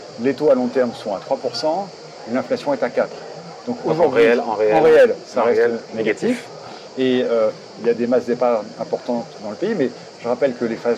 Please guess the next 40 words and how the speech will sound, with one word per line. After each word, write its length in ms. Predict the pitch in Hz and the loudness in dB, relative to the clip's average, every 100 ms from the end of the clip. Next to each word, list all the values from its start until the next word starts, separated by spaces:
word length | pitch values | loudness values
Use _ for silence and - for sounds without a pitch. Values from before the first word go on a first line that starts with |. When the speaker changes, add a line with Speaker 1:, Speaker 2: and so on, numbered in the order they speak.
| - | -4
Speaker 1:
de 60 | |
forte 300 | 98 139 123 | -4 -4 -4
croissance 420 | 120 135 - 139 - | -4 -2 -2 -4 -4
qu'on 160 | - | -6
a 60 | - | -4
eues 160 | 113 104 - - | -6 -8 -12 -8
il 40 | |
y 40 | |
a 140 | 85 85 - - | -8 -8 -10 -12
assez 180 | - | -10
longtemps 400 | 101 98 185 208 - - - | -10 -2 0 0 -4 -14 -14
étaient 160 | 110 120 | -8 -6
quand 140 | 117 | -6
les 80 | 107 | -8
taux 120 | 113 | -8
d'intérêt 300 | 101 85 135 | -8 -4 -4
étaient 120 | 160 | 0
à 60 | 131 | 0
deux 120 | 113 | 0
chiffres. 240 | - - - - - - - - - | -8 -16 -18 -18 -18 -20 -20 -18 -14
Donc 120 | - | -4
le 80 | 143 | 0
monde 220 | 175 214 | 2 2
économique 480 | 185 165 147 156 143 | 2 2 2 0 -2
sait 200 | - 160 | -4 -4
s'ajuster, 680 | - 135 113 107 147 151 180 190 - - - | 0 0 -2 -4 2 2 2 -4 -16 -16 -12
et 40 | 104 | -10
je 40 | |
ne 60 | 107 | -6
pense 160 | 123 | -2
pas 80 | 165 | -2
que 100 | 131 | 0
le 60 | 123 | 0
niveau 400 | 135 147 147 151 | 2 0 2 2
des 120 | 131 | 0
taux 120 | 127 | 0
d'intérêt 400 | 120 113 120 123 | 0 2 2 2
soit 160 | - 113 | 0 -8
un 60 | |
sujet. 340 | - 104 143 | -8 -4 -2